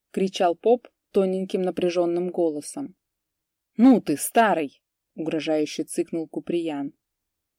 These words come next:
Васька дёрнул лошадь. Она рысью вылетела за ворота и, повернув вдоль улицы, понеслась вскачь.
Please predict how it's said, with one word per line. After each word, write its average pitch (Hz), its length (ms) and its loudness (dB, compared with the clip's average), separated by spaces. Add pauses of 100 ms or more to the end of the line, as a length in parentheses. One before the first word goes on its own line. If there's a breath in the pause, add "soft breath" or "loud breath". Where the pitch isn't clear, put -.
(140)
Васька 220 400 0
дёрнул 190 380 0
лошадь. 151 560 -6 (200)
Она 220 260 2
рысью 226 360 0
вылетела 175 460 -2
за 156 160 -2
ворота 196 540 -2 (340)
и, 233 80 -2
повернув 214 480 0
вдоль 160 360 0
улицы, 214 640 -4
понеслась 175 540 -4
вскачь. - 580 -10